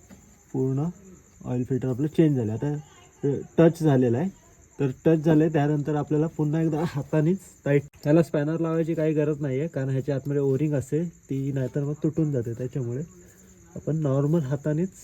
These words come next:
टाईट करायचं आहे. बघा, आता माझं फिल्टर जे आहे पूर्णपणे टाईट झालेलं आहे. तर मित्रांनो, आता आपण इंजिन ऑइलसुद्धा टाकतो. ही आपली कॅप जी आहे ती मी बाहेर काढलं, ह्याच्यामध्ये आपल्याला इंजिन ऑइल टाकायचं आहे.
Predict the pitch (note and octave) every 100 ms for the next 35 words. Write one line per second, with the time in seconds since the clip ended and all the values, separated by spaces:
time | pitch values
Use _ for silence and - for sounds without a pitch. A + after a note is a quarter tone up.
0 | - - - - - - - C#3 C3+ -
1 | A#2+ A2+ A#2 A2+ A2 G#2 - - - -
2 | - - - - _ - - - - C#3
3 | C3 - - _ - - - - _ -
4 | B2+ D3+ D3+ F3 E3+ - D3 C3+ D#3 B2+
5 | C#3+ B2 - - - - _ _ - C#3+
6 | C3+ C3+ C3+ E3 - - C3 C3+ - D#3
7 | C3 B2+ B2 G2 - - _ E3 F3+ F#3
8 | G3 G3 E3+ F3+ F#3 F3+ E3+ E3+ E3+ D#3+
9 | D#3 D#3+ C#3+ - C3+ C3+ B2+ B2+ B2 B2+
10 | - - A#2+ A#2 B2 C3 A#2+ A2+ B2+ A2
11 | B2 A#2+ A#2+ A#2+ B2 A2 B2+ C#3 A2+ B2
12 | B2 A#2+ B2 B2 A#2 A#2+ A#2+ A#2+ A2+ G#2
13 | C3